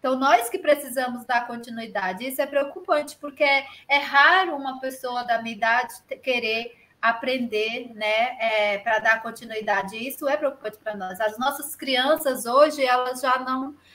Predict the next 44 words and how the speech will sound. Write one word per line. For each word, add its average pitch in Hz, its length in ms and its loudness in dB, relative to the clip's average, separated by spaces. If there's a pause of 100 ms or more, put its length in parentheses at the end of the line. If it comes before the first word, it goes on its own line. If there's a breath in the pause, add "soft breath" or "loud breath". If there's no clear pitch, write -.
(160 soft breath)
não 254 240 -2
querem 302 320 6
ficar 262 380 2
mais 233 200 2
na 233 140 -2
roda 233 260 0
de 233 80 -12
conversa 233 760 0
pra 220 160 2
ouvir 220 220 -6
história, 226 460 2
que 226 100 -2
a 202 80 0
gente 208 200 -10
ainda 202 180 -4
tem 202 140 -8
essa 202 140 -12
tradição 202 420 -6
até 240 240 -10
hoje, 247 200 -4 (220 loud breath)
como 523 300 6
eu 302 140 12
ficava, 202 760 -2 (320 soft breath)
né? 226 280 4
A 262 80 4
minha 370 240 0
filha, 392 320 -2
por 349 180 8
exemplo, 302 580 4
ela 302 240 4
não 311 120 -4
aguenta 311 560 4
mais 277 400 -2
ficar 262 440 -4
numa 247 280 -6
roda 226 480 2
de, 214 260 -8
de 190 100 -14
contação 220 480 -6
de 208 100 -18
histórias 233 460 0
como 269 320 -2
eu 233 160 2
aguentava, 202 800 -4